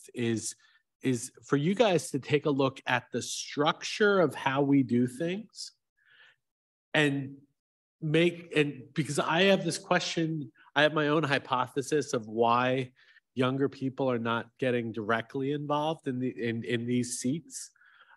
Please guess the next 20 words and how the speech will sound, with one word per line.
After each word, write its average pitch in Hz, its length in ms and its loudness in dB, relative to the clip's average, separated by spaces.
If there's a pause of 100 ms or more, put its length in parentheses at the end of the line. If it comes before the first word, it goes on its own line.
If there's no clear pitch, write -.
um, 117 400 0
often, 127 400 2
except 123 320 -2
for 117 380 -2 (180)
Councilman 117 480 -6
Butler. 110 380 -4 (320)
I 127 80 6
have 147 100 4
my 143 140 6
own, 127 200 4 (460)
own 147 220 2
hypothesis, 131 840 0
but 139 140 0
I 135 100 4
wonder 165 580 2
if 131 220 -4
there 127 200 6
is 117 120 0
something 123 340 0
structural 170 1080 -2